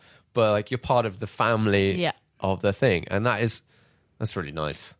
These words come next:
Speaker 2: Yeah,
Speaker 1: <laughs>
Speaker 2: it's, it's, it's a great place to be. As I said, Drift Masters, like, we're all just a,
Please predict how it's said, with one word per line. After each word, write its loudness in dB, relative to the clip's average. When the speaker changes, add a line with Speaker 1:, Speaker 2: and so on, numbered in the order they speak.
Speaker 2:
Yeah, 2
Speaker 1:
<laughs> -20
Speaker 2:
it's, -6
it's, -4
it's -4
a -4
great -2
place -2
to -4
be. 0
As 0
I -4
said, -4
Drift -6
Masters, -2
like, 2
we're 0
all 2
just -4
a, -6